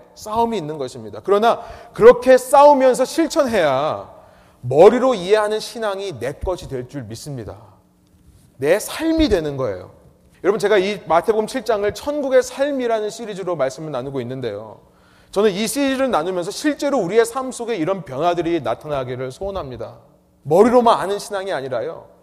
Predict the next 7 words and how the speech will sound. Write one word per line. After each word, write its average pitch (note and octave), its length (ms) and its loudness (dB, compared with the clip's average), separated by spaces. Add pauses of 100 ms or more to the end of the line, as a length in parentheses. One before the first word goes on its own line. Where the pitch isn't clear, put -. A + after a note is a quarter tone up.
(280)
이 A3+ 140 -4
말씀을 G#3 480 2
가지고 G#3 400 0
스트러글 C#4 680 2
하면서, F3 500 -4
치열하게 D4+ 500 -2
싸워가면서 F#3 1000 -2